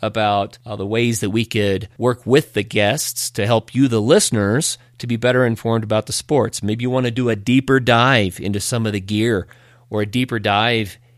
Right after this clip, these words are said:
into how to connect with some of these, uh, wonderful interviewees who bring such special deals about the adventure sports to you. Uh, we need to know what you want to hear. This is a show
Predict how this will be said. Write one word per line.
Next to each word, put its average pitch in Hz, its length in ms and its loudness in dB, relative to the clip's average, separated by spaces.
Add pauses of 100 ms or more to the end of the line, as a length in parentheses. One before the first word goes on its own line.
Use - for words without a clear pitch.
into 107 520 -2
how 113 200 0
to 117 100 0
connect 101 680 -4 (360)
with 101 140 -6
some 110 300 -2
of 101 80 -6
these, 98 340 -4
uh, 90 180 -4
wonderful 110 500 0
interviewees 110 840 2
who 110 140 -4
bring 101 240 -6
such 98 180 -6
special 107 400 -6
deals 104 360 -2
about 101 180 -4
the 95 80 -4
adventure 104 320 -4
sports 98 420 -6
to - 140 -12
you. 95 220 -6 (640)
Uh, 104 240 0
we 131 340 0
need 170 260 4
to 127 120 -4
know 135 320 2
what 104 240 -2
you 120 160 0
want 123 220 0
to 101 100 -4
hear. 131 420 -2 (360)
This 156 200 -2
is 104 140 -6
a 104 40 -4
show 131 560 2